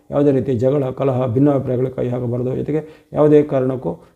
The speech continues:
ನಿಮ್ಮಲ್ಲಿರುವಂಥ ದೊಡ್ಡ ಮೊತ್ತದ ಹಣವನ್ನು ಇತರರಿಗೆ ಕೊಡೋದಾಗಲಿ, ಅದು ದೊಡ್ಡ ಮೊತ್ತದ ಸಾಲವನ್ನು ನೀವು ಪಡೆಯೋದಾಗಲಿ ಮಾಡ್ಲಿಕ್ಕೆ ಹೋದರೆ ಅದ್ರಲ್ಲಿ ನೀವು ಸಿಲುಕಿಕೊಳ್ಳುವಂಥ ಸಾಧ್ಯತೆ ಎಲ್ಲ ಇರುತ್ತೆ. ಜೊತೆಗೆ ನಿಮಗೆ ಯಾರಾದರೂ ಮೋಸ, ವಂಚನೆ ಮಾಡುವಂಥ ಸಾಧ್ಯತೆ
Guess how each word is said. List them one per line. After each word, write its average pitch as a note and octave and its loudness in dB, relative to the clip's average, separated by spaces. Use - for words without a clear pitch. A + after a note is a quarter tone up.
ನಿಮ್ಮಲ್ಲಿರುವಂಥ C3+ 0
ದೊಡ್ಡ C3 0
ಮೊತ್ತದ C3 0
ಹಣವನ್ನು B2+ -2
ಇತರರಿಗೆ C3 -2
ಕೊಡೋದಾಗಲಿ, C3 -4
ಅದು B2 -2
ದೊಡ್ಡ B2+ 2
ಮೊತ್ತದ C3 0
ಸಾಲವನ್ನು C3 -2
ನೀವು B2+ -2
ಪಡೆಯೋದಾಗಲಿ B2+ -2
ಮಾಡ್ಲಿಕ್ಕೆ B2+ -2
ಹೋದರೆ C#3 2
ಅದ್ರಲ್ಲಿ - -4
ನೀವು C#3 4
ಸಿಲುಕಿಕೊಳ್ಳುವಂಥ B2+ -2
ಸಾಧ್ಯತೆ B2+ -6
ಎಲ್ಲ C3 -4
ಇರುತ್ತೆ. A#2 -6
ಜೊತೆಗೆ C#3 -4
ನಿಮಗೆ D3 2
ಯಾರಾದರೂ C#3 4
ಮೋಸ, C#3 2
ವಂಚನೆ C#3+ 0
ಮಾಡುವಂಥ B2+ -4
ಸಾಧ್ಯತೆ B2+ -4